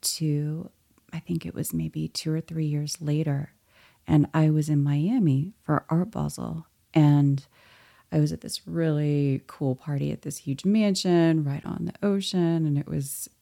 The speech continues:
you know, I mean, it was beautiful. And all of a sudden, this girl comes up to me, this gorgeous girl, and she said, "Are you Leah Fisher?" And I said, "I, I am Leah Fisher."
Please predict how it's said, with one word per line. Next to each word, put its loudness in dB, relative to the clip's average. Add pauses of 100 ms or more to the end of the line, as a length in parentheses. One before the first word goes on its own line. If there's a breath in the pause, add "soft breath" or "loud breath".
you -8
know, -12
I -10
mean, 0
it -6
was -10
beautiful. -6 (100)
And 2 (880 soft breath)
all 4
of 2
a 2
sudden, 2
this -2
girl -4
comes -2
up -4
to -8
me, -2
this -10 (260)
gorgeous -8
girl, -4
and -2
she -10
said, -8
"Are -2
you -2
Leah -4
Fisher?" -10 (120)
And -4
I -4
said, -8
"I, -6 (180)
I -8
am 2
Leah 4
Fisher." -4